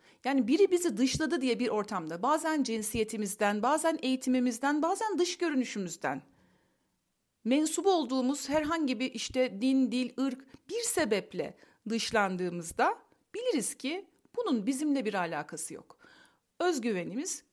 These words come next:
öz saygımız azalmaz. Evet canımız sıkılır, can sıkıcı bir durumdur ama ruhumuz yara almaz. Bir his olarak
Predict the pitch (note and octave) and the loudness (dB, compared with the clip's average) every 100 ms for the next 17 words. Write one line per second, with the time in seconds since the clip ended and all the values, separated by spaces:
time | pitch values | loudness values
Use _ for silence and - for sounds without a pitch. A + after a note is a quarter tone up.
0 | - D#4+ D#4 A3+ F3+ F3 C4 G#4 - D4 | -4 -2 -2 -2 -4 -2 -6 -6 -2 0
1 | A#3+ G#3+ F3+ E3+ - G3+ G3+ G#3+ G3+ E3 | 2 2 0 -2 0 0 0 0 0 -2
2 | - A3+ - C4+ G#4+ - A#3+ F#3 - F3 | -4 -4 -2 -2 -2 4 4 4 -2 -8
3 | E3+ F3+ G3 A#3+ C4 - A4+ A#3+ E3 - | -8 -6 -2 0 2 2 0 -2 -2 -8
4 | G3+ A#3 A#3 C#4 D4+ A3 G3 E3+ C#3 B2+ | -4 -4 0 0 0 2 2 2 -2 -6
5 | - - - _ _ _ _ _ _ _ | -10 -12 -12 _ _ _ _ _ _ _
6 | _ _ _ - _ _ _ _ _ _ | _ _ _ -20 _ _ _ _ _ _
7 | G3 D4+ F4 - B4 - C#4 G#3+ E3 - | 4 4 4 -4 -2 0 2 4 2 -4